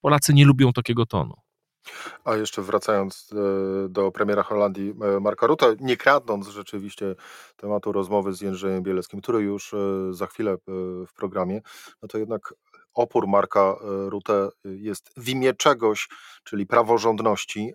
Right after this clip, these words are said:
Speaker 2: e, a z kolei nasz również w imię czegoś, czyli braku zgody na ową, e, pra-, prawo-, praworządność. E, Michał, w całej tej układance nagle pojawia się wicepremier Jarosław Gowin, który zapowiada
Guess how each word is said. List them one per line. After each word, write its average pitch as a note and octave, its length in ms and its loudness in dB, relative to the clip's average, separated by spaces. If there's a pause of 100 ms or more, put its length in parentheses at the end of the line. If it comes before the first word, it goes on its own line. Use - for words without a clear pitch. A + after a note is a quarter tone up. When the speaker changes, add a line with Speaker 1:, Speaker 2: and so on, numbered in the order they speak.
Speaker 2:
e, G2+ 300 -4
a G#2 80 -12
z - 60 -16
kolei G#2 380 0
nasz G2 540 -4
również A2 460 0
w F2+ 40 -8
imię G2 200 -6
czegoś, G2 440 -14 (440)
czyli G#2 260 -6
braku G2 440 -2 (420)
zgody F#2+ 380 -2
na F2 240 -10 (220)
ową, F2+ 340 -10 (100)
e, A2 40 -10 (720)
pra-, G2 280 0 (100)
prawo-, A2 300 0
praworządność. G#2+ 720 -2
E, A2+ 240 2 (500)
Michał, E3+ 260 2 (300)
w - 200 -20
całej F#3+ 340 2
tej D#3+ 200 2
układance A2 560 2 (200)
nagle C#3+ 320 -2
pojawia B2 380 -2
się A2 200 -4
wicepremier A2 540 -2
Jarosław G2+ 560 -2
Gowin, B2 300 -4
który G#2+ 240 -8
zapowiada G#2+ 600 -2